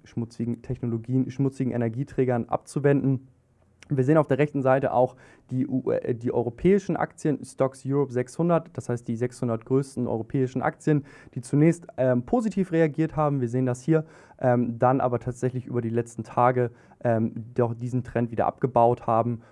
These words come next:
sodass wir jetzt eine negativere Entwicklung oder eine negativere, einen negativeren Kurs, will ich mal sagen, als noch vor der Wahl gesehen haben oder sehen, besser gesagt. Langfristig muss man sagen, äh, ist das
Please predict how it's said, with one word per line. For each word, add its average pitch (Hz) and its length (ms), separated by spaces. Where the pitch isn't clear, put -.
sodass 117 320
wir 110 60
jetzt 110 400
eine 107 260
negativere 135 640
Entwicklung 123 600
oder 113 180
eine 107 180
negativere, 120 760
einen 127 140
negativeren 147 640
Kurs, 190 420
will 113 120
ich 104 80
mal 104 180
sagen, 113 460
als 113 260
noch 113 300
vor 117 280
der 117 220
Wahl 98 300
gesehen 104 520
haben 123 560
oder 120 320
sehen, 107 420
besser - 240
gesagt. - 380
Langfristig 185 760
muss 147 220
man 135 160
sagen, 143 480
äh, 127 460
ist 139 220
das - 260